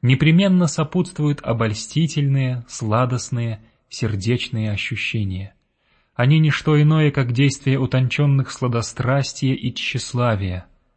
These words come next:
Заражённые этой прелестью делались проповедниками ложного аскетического учения,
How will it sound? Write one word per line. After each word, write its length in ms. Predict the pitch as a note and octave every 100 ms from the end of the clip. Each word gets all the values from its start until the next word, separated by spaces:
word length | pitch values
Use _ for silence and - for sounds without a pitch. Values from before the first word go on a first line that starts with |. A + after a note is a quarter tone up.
| _
Заражённые 760 | A2 G#2+ G#2 F#2+ B2+ B2 A#2 B2
этой 300 | A#2 B2 A#2
прелестью 640 | A#2+ C3 B2 A2 - A#2+
делались 460 | A2 C3 B2 A#2+ -
проповедниками 840 | - A2 A#2 C3+ B2+ B2+ C3 B2+
ложного 540 | B2 C#3+ A#2 B2+ B2
аскетического 920 | - A2 - A#2 C#3+ C3+ B2+ - A#2+ A#2
учения, 680 | A2 - D#3+ C3+ G2+ F#2